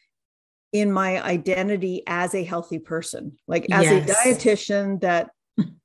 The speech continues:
Speaker 1: promotes health and tries to be a, you know, not that I'm perfect, 'cause I'm not, but tries to be a living example of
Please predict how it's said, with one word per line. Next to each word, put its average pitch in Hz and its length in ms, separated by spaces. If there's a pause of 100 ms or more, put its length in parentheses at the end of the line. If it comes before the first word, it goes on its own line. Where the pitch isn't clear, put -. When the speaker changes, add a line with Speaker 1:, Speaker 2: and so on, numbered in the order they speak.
Speaker 1:
promotes - 600
health 180 500 (500)
and 170 600
tries 220 320
to 220 80
be 190 180
a, 175 100
you - 540
know, 170 340 (140)
not 190 240
that 151 80
I'm - 100
perfect, - 460
'cause - 240
I'm 175 120
not, - 400 (300)
but 190 340 (300)
tries 254 320
to 247 100
be 196 200
a 180 80
living 190 340
example 175 640
of 170 480